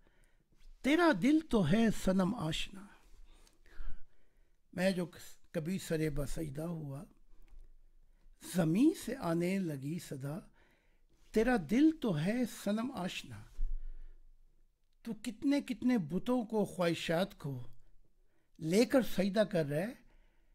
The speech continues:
तुझे क्या मिलेगा नमाज में? <laughs> तो फिर आपने नमाज का हक अदा नहीं किया।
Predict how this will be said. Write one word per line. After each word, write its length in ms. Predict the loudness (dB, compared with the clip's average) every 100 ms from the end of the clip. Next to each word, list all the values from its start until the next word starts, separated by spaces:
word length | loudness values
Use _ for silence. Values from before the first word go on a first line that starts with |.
| _ _ _ _ -6
तुझे 260 | 0 0
क्या 260 | 4 4 6
मिलेगा 460 | 4 4 4 4
नमाज 320 | 2 0 -4 -8 -12
में? 160 | -14 -14 -20 -4 6 8 8 4 -6 -8
<laughs> 100 | -8 -10 -20 -20 -20 _ -20 -20 -20 -20 -20 -20 -20 _ _ _ _ _ _ _ -4
तो 80 | 0
फिर 220 | 4 6
आपने 520 | 6 4 2 -2 0
नमाज 360 | 0 2 0 0
का 160 | -2
हक 260 | -2 -2 -4
अदा 400 | -4 -2 -4 -6 -16 -20 -20 -20 -20 -20 -20 _ _ _ _ -6
नहीं 380 | -2 0 0
किया। 420 | 0 -6 -8 -10